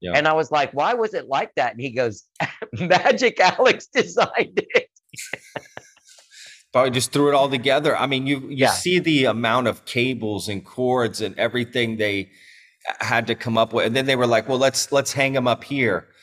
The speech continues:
Speaker 1: Let's do this." I think they just, like, logistically came up with ideas that became, you know,
Speaker 2: Yeah.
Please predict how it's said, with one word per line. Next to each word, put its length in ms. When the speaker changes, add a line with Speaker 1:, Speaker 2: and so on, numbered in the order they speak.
Speaker 1:
Let's 240
do 160
this." 400
I 100
think 300
they 120
just, 360
like, 360
logistically 760
came 260
up 180
with 180
ideas 520
that 160
became, 640
you 120
know, 220
Speaker 2:
Yeah. 180